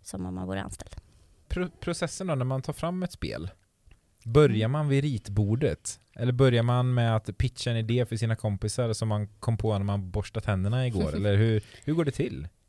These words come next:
Speaker 1: Det är nog väldigt olika från bolag till bolag. Ehm, så. Men på högskolan så är det ju, eller många av våra bolag kommer ju från högskolan och de kurser som går där. Att de har gjort ett spelprojekt upp, som de påbörjat på högskolan och sen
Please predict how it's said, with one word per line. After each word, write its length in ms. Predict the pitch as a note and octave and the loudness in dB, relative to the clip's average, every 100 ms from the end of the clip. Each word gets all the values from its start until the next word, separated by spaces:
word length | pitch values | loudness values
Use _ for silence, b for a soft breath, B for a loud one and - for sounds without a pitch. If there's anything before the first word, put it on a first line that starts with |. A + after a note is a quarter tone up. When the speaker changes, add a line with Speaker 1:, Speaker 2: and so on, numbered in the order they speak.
| _ - | _ -8
Speaker 1:
Det 140 | A3+ | -2
är 120 | A#3+ | 0
nog 180 | A#3+ A#3 | 0 0
väldigt 240 | C4 A#3 | 0 0
olika 320 | E4+ A#3+ - - | -2 -2 -2 -4
från 140 | E3 | -4
bolag 320 | F3 E3 F3+ | -2 0 0
till 100 | F#3+ | 0
bolag. 360 | F#3 F#3 G3 D4+ E4+ - - | -2 0 0 0 -2 -14 -12
Ehm, 680 | G3 F3+ F3 E3+ F3+ F#3 A3+ - - | -8 -6 -6 -6 -6 -8 -10 -16 -8
så. 260 | - - - | -8 -6 -6
Men 240 | G3+ G3+ | -4 0
på 60 | A3+ | 4
högskolan 580 | A3+ - G3+ G#3 B3 | 4 2 -4 -2 -2
så 100 | A#3+ | -2
är 60 | A3 | -4
det 60 | G#3+ | -4
ju, 160 | G#3 | -4
eller 160 | G3+ G3+ | -6 -4
många 280 | G#3 G#3 A3 | -4 -4 -4
av 60 | |
våra 240 | G#3+ G3 A#3+ | -2 -2 -2
bolag 320 | A3 G3 F3 | -4 -4 -6
kommer 300 | - E3+ F3 | -6 -6 -4
ju 60 | F#3 | -4
från 200 | G3 F#3+ | -4 -4
högskolan 520 | F3+ - F3 F#3 F3+ | -4 -8 -8 -4 -4
och 60 | |
de 160 | E3+ E3 | -2 -4
kurser 400 | - F#3 - G#3 | -4 -6 -4 -4
som 140 | G3+ | -4
går 120 | E3 - | -6 -2
där. 260 | F3+ - - B B | -4 -4 -12 B B
Att 100 | G3 | -10
de 100 | D#3+ | -6
har 80 | E3 | -4
gjort 220 | D#3+ - | -4 -4
ett 100 | G3 | -6
spelprojekt 520 | - G2+ - - - | -4 -6 -6 -10 -12
upp, 300 | - - _ - | -14 -16 _ -14
som 160 | F#3+ | -8
de 100 | E3 | -8
påbörjat 460 | E3+ F#3 - - - | -8 -8 -8 -10 -8
på 80 | F#3 | -8
högskolan 440 | F#3 - A3+ A#3+ | -8 -10 -8 -6
och 80 | G#3+ | -6
sen 200 | E3+ F3 | -8 -10